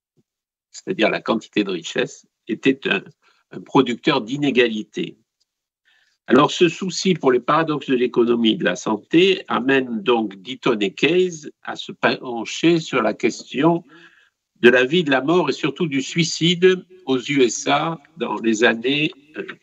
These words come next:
post-deux mille. Alors, ce qui m'a amené à lire ça, c'est un, une remarque de Lacan qui, au sortir de, du deuxième conflit mondial,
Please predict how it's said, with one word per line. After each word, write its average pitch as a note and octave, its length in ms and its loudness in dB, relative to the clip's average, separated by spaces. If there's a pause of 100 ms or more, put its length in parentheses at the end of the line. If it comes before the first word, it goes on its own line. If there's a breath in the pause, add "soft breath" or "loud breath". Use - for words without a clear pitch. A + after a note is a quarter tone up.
(380)
post-deux C3 360 4
mille. - 400 -8 (1500)
Alors, C#3 220 4
ce - 60 -8
qui F#3+ 120 4
m'a F3 180 2
amené D#3 240 2
à C#3 80 0
lire C3+ 240 -2
ça, G3 360 0
c'est C3 380 -6
un, - 320 -4
une - 480 -12
remarque C#3 420 2
de B2+ 100 2
Lacan D#3 640 2
qui, B2+ 240 -2
au B2 140 2
sortir C3+ 840 0
de, G2 720 -4 (240)
du - 140 -12
deuxième C3+ 380 2
conflit A#2 340 -2
mondial, D#3 720 0